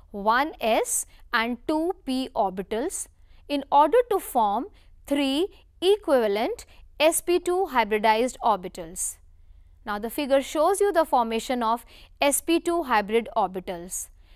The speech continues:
Here you can see that one s and two p orbitals are mixing. For this, the best example is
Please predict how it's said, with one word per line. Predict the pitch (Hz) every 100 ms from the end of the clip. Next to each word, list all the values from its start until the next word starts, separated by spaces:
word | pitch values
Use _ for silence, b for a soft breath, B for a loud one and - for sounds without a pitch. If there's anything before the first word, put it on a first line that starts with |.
| -
Here | 294 311
you | 311 320
can | - 277 320 440
see | - 277
that | 220 202 226 349 - b b
one | 214 214 247 349
s | 302 247 392 - -
and | 269 277 -
two | 349 392 339
p | 302 -
orbitals | 214 208 220 254 262 262
are |
mixing. | 226 190 - - 151 165 - - - - - - -
For | - 262
this, | 233 240 339 311
the | 285
best | 226 277 -
example | 330 240 233 208 233 220
is | 269 -